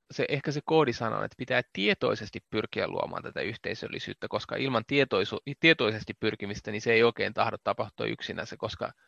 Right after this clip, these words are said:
niin monet tekijät meitä repii erillensä. Mutta j-, tässä on muutamia tämmöisiä niinku ideoita. Siis se yksi aika, aika mielenkiintoinen ja aika radikaali on tää, tavallaan ei radikaali, sinänsä tähän ei make sense, mutta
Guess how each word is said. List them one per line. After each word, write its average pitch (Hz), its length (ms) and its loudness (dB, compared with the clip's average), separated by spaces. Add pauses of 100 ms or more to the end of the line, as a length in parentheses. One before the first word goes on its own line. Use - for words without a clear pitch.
(340)
niin 127 160 2
monet 120 380 2 (360)
tekijät - 360 6 (100)
meitä 131 220 2
repii 139 320 4
erillensä. - 500 -6 (800)
Mutta 147 320 12
j-, 165 80 6 (200)
tässä 202 200 6
on 220 60 4
muutamia 190 380 6
tämmöisiä 151 360 0
niinku 165 380 0 (220)
ideoita. 117 460 6
Siis 151 180 0
se 175 100 4 (340)
yksi 247 200 2
aika, 180 260 4 (260)
aika 247 300 6
mielenkiintoinen 127 640 2
ja 120 80 6
aika 139 200 6
radikaali 110 720 4
on - 80 -6 (100)
tää, 52 240 2 (760)
tavallaan 127 340 8
ei 123 60 4
radikaali, 120 640 6
sinänsä 131 380 4
tähän 123 240 6
ei 135 60 2 (260)
make 127 260 0
sense, - 380 0 (520)
mutta 120 460 6